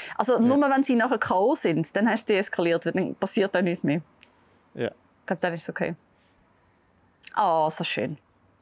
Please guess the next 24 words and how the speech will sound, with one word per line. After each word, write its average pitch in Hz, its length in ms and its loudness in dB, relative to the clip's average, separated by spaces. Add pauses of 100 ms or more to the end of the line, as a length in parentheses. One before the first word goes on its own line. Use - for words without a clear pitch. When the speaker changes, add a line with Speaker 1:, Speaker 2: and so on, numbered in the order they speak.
Speaker 2:
Gell? 127 320 0 (1120)
Speaker 1:
Ja, 208 160 2
und 202 260 2
ich 208 200 0
be-, - 200 -4 (140)
schiebe - 340 0
auch 180 60 0
noch 220 120 0
ganz 233 200 2
schnell 214 160 2
eine 214 80 0
kleine 214 400 2
Geschichte - 440 -2
rein, 226 220 2
da, 214 180 2
bevor 214 280 0
wir 196 240 2
schon 208 260 2
fast - 540 -2
wieder 208 180 0
fertig 240 420 -2
sind. 202 160 0
Mein 202 160 0
Gott. 208 200 -2